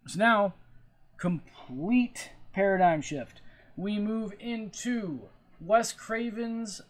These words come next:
New Nightmare, which is a meta as hell film.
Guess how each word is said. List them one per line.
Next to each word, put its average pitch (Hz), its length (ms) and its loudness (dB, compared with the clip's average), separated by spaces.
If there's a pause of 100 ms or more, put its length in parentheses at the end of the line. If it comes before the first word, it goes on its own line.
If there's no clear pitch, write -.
New 185 360 0
Nightmare, 180 680 -2 (340)
which 220 480 -2 (120)
is 233 480 -2
a 151 160 -8
meta 233 720 0 (200)
as 196 460 -2 (600)
hell 214 500 6 (500)
film. 135 500 0